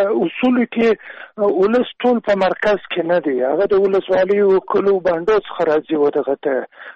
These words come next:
و ټاکنو ته. م، چې شاید، اه، اه، ستونزې وي. په مجموع کې باید ووایم چې افغانستان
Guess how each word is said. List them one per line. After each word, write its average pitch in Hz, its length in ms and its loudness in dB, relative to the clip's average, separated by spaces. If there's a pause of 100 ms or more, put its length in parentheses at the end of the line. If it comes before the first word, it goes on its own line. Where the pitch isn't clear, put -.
و 165 120 2
ټاکنو 147 500 -2
ته. 117 220 -8 (600)
م، 165 500 -12
چې - 140 -4 (100)
شاید، 196 240 2 (120)
اه، 160 420 -2 (400)
اه، 165 260 2
ستونزې 170 520 -4
وي. 143 200 0 (460)
په 220 100 2
مجموع 262 380 0
کې 262 200 -2
باید 247 300 2
ووایم 247 200 2
چې 214 160 0
افغانستان 202 1200 -2